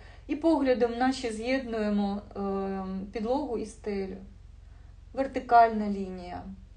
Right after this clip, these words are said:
Переводимо потрошки голову, наче зшиваємо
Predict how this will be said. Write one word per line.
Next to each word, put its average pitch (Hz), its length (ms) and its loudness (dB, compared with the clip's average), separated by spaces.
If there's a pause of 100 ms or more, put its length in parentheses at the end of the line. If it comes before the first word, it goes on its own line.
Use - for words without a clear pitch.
(540)
Переводимо 277 680 2
потрошки 254 880 -2
голову, 202 1120 2
наче 240 480 2
зшиваємо 220 1000 0